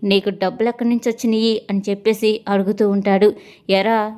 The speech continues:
ఏ గుడి దగ్గరికైనా వెళ్ళి అడుక్కున్నాను అనుకున్నావా? ఏమీ లేదు" అంటూ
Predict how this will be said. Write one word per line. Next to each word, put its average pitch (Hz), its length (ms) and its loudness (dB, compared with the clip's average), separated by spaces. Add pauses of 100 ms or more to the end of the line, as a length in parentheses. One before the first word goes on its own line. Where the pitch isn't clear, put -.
ఏ 196 220 2
గుడి 202 280 -2
దగ్గరికైనా 214 640 0
వెళ్ళి 202 560 0
అడుక్కున్నాను 214 580 -2
అనుకున్నావా? 208 640 0 (360)
ఏమీ 196 380 2
లేదు" 202 420 2 (300)
అంటూ 247 560 2